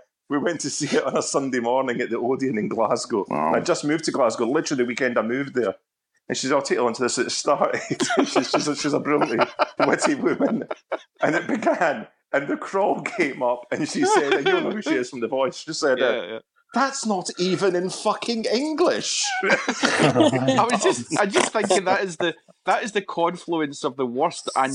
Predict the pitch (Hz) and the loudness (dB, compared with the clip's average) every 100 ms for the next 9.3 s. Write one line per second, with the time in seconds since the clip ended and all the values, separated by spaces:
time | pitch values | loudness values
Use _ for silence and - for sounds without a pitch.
0 | - 135 143 - 151 - 151 - 131 131 | -2 -2 -2 -2 -2 -2 -2 0 0 0
1 | 127 - 113 - 120 120 143 139 117 139 | -4 -8 -8 -4 -2 0 2 0 0 -2
2 | 131 127 127 123 117 - - - - - | 0 2 4 2 0 -6 -6 -4 -6 -8
3 | - - - 160 156 160 120 117 - 185 | -18 -14 -2 2 4 4 4 2 0 -2
4 | 123 147 147 151 131 127 131 131 127 131 | 0 0 0 0 0 0 0 -2 -2 0
5 | 127 - 160 180 175 143 139 151 139 127 | -2 0 0 0 -2 2 2 0 -2 -2
6 | 120 113 117 127 - 143 - 165 - 139 | -2 0 0 0 -2 -6 -2 -2 -2 -4
7 | - _ _ _ - - - 156 147 139 | -4 _ _ _ -10 -8 -2 0 2 2
8 | 123 110 - 131 190 139 143 - 170 - | 0 -2 -4 -2 -2 0 -2 0 -2 0
9 | 165 127 131 | -2 0 0